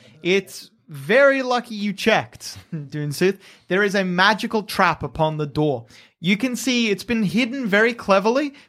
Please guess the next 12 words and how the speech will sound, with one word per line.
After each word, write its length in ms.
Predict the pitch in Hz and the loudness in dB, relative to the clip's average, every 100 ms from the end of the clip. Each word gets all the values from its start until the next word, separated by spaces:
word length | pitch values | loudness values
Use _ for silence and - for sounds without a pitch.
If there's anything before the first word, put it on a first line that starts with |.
| - | -2
but 100 | 180 | 0
you 80 | 185 | 2
can 160 | 220 | 0
see 180 | 202 208 | 2 2
just 300 | 156 196 - | 2 0 0
the 80 | 214 | -4
curved 680 | - - 214 214 226 214 - - | -4 -8 -2 2 2 0 -6 -2
outline 460 | 165 - 190 233 | -2 0 0 0
of 100 | 226 | -2
a 40 | 165 | -2
magical 500 | 151 156 170 175 156 | 0 0 0 -4 -6
sigil 600 | - - 180 202 277 | -4 -2 0 0 -2